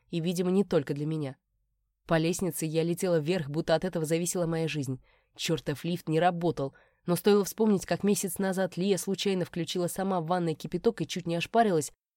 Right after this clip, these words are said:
внутри появились какие-то неведомые мне силы, ускоряя до предела.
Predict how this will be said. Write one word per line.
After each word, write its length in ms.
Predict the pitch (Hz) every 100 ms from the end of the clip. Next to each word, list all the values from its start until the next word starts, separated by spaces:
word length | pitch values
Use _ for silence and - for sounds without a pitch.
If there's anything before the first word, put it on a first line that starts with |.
| -
внутри 360 | 170 220 214 233
появились 400 | 185 190 208 -
какие-то 380 | 180 220 214
неведомые 520 | 196 196 220 226 202 180
мне 220 | 175 190
силы, 380 | - 214 202 -
ускоряя 540 | 185 - 180 165 175
до 100 | 175
предела. 540 | 175 190 160 156 127